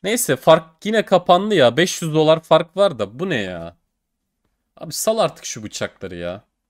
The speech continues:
Son dört kasa. Çok fark yok. Dört yüz dolar geldi de. Cık. Üç yüz dolarlığı gelmiş bir de.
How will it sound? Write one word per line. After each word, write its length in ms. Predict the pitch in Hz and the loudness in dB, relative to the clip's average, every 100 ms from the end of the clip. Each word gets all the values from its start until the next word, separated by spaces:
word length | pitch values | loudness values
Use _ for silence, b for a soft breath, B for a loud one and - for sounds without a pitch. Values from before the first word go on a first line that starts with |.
| _ _ | _ _
Son 420 | - 190 202 185 | -8 -4 -4 -2
dört 240 | 196 - | -2 -2
kasa. 520 | - 135 - 147 180 _ _ _ _ _ _ _ _ _ _ | -4 -4 -2 -4 -4 _ _ _ _ _ _ _ _ _ _
Çok 240 | - 190 - | -6 -6 0
fark 360 | - 170 - | 0 0 -2
yok. 360 | 180 170 - - _ | -6 -6 -12 -20 _
Dört 260 | 185 180 165 | -4 -4 -10
yüz 160 | 147 | -6
dolar 240 | 143 143 135 | -4 -2 0
geldi 420 | 135 135 156 147 | 0 0 -2 -8
de. 200 | 95 - _ _ _ - | -10 -10 _ _ _ -16
Cık. 120 | - _ _ _ _ _ _ _ _ _ _ _ - | -16 _ _ _ _ _ _ _ _ _ _ _ -18
Üç 280 | 170 - 139 | -18 -14 -14
yüz 120 | 113 | -8
dolarlığı 420 | 107 104 101 101 | -2 -2 -2 -8
gelmiş 400 | 92 85 90 - | -8 -10 -14 -20
bir 80 | |
de. 120 | - | -20